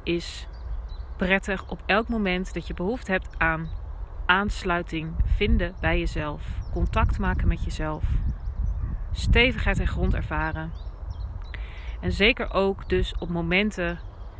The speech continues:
dat je weinig grond ervaart, je misschien wat uit balans voelt, wellicht wat wiebelig, onzeker. Of je hebt gewoon behoefte aan een stevig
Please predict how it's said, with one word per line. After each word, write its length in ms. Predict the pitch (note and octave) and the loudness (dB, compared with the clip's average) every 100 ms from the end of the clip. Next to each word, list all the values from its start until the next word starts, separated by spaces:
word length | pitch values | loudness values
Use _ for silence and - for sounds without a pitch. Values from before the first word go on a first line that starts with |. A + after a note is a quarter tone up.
| - - | -8 -4
dat 200 | - F3+ | -2 -2
je 180 | F#3+ F#3+ | -2 0
weinig 360 | G#3 D4 C#4 F#3 | 2 4 4 0
grond 260 | - E3+ | -2 -4
ervaart, 640 | - E3+ - D3 D3 - - - - - - - - | -4 -6 -6 -6 -6 -8 -10 -10 -10 -10 -10 -10 -8
je 140 | F3+ | -2
misschien 580 | F3+ - - F#3+ F#3+ F#3+ - - | 0 2 2 2 2 0 -2 -2
wat 140 | F#3 | 0
uit 200 | - F#3 | 2 2
balans 400 | F#3 F#3+ G#3 G#3+ | 4 4 4 2
voelt, 440 | - E3 E3 - - - - - - - | -2 -4 -6 -8 -8 -4 -4 -4 -8 -4
wellicht 320 | F3 F3+ F3+ | 0 0 0
wat 160 | - F3 | -2 0
wiebelig, 720 | A3 C4 A#3 G#3+ G#3+ - - - - - - - - - - - - - | 2 2 4 4 2 0 0 -2 -2 -4 -4 -4 -4 0 0 0 0 2
onzeker. 640 | G3+ F#3 D#3+ - D3+ F3 - - - - - - - - - - - - - - - - - - - - - | 2 2 0 0 -4 -2 -2 0 2 2 0 -6 -6 -6 -6 -8 -8 -10 -12 -10 -10 -8 -8 -8 -8 -6 -2
Of 240 | F3+ - | 0 0
je 80 | F3+ | 0
hebt 140 | F3+ | 0
gewoon 260 | - F3 F3 | 0 -2 -2
behoefte 420 | E3 A3 - - | -2 -4 -4 -4
aan 140 | E3+ | -2
een 140 | E3 E3 | -2 -4
stevig 880 | - - G3+ G3 F#3+ F3+ - - | -4 0 2 4 2 2 2 2